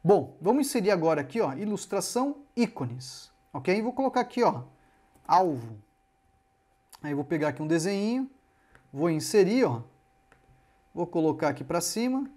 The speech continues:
e vou mu-, ajustá-lo o tamanho. "Professor, o meu não tem."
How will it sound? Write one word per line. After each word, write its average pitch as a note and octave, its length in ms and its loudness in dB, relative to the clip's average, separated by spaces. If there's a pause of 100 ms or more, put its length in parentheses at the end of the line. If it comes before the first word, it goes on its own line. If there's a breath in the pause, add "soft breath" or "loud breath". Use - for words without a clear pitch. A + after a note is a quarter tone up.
(100)
e G3 60 -8
vou G#3 100 -2
mu-, G#3+ 240 -2
ajustá-lo F3+ 760 2
o E3 60 -8
tamanho. C3 480 -2 (380 soft breath)
"Professor, B3 500 2
o G#3 60 2
meu A3+ 180 2
não C4+ 180 2
tem." D3+ 260 -2